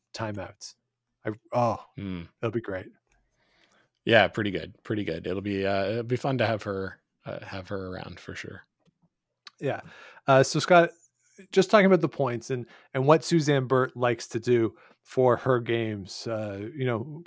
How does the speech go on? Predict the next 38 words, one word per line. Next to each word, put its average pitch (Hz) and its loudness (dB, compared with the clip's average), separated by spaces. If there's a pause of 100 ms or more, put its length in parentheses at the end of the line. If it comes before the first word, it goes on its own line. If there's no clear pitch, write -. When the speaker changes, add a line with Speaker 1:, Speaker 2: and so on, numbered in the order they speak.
Speaker 1:
c-, 170 -2
I'm 160 4
convinced 147 0
that 127 -2
she 135 0
wants 120 2
to 117 -4
break 120 0
the 120 0
record 110 -2
for 117 -4
most 110 -4 (380)
points 120 0
a-, 120 -2
at 113 2
a 107 -4
Scotties, 113 -4 (460)
uh, 120 0
in 123 0
a 123 2
single 127 0
event. 113 -2 (340)
But 214 6
if 151 2
you 170 2
just 208 2
look 175 6
at 156 6
last 127 2
year, 110 -8
if - -20
we, 131 -8
a-, 135 -2
as 127 2
just - -4
an 120 0
example, 107 -6
so 113 2